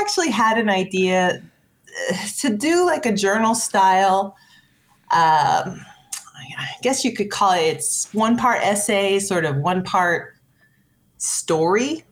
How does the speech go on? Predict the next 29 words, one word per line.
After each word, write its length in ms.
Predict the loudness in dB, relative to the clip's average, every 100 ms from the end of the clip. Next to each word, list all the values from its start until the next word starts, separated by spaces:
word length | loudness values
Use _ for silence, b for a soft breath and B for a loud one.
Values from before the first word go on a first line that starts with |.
| _ -4
but 160 | -2
not 220 | 0 -2
fan 400 | -4 -2 0 0 0
fiction, 560 | -4 -4 -4 -2 -2
'cause 180 | -2 0
I 80 | 2
wouldn't 260 | 2 2 2
wanna, 280 | 2 0
like, 340 | 0 -2 -6 -4
drift 300 | -2 -2 -2
into 200 | -2 0
that 240 | -2 -2
territory. 720 | 0 0 0 0 2 0 -2 B B B B B B B _ _ -2
Uh, 300 | 0 2 -2 -4 -6
and 440 | 0 2 2 2 2
I 140 | 0
kinda 320 | -2 -2 0 2
wanted 360 | 4 2 0 -2
to 640 | 0 2 4 2 2 0 B B B B B B -6
take 240 | -4 -2
it 140 | -2
from 140 | 2 0
the 60 |
perspective 920 | 0 -4 -2 -4 -4 -2 0 0 -4 -12 b b b b b
of 120 | 0
a 80 | 0
fan 600 | -2 -2 2 2 2 0
who 420 | 0 2 2 2
was 680 | 0 0 2 0 0 -4 -6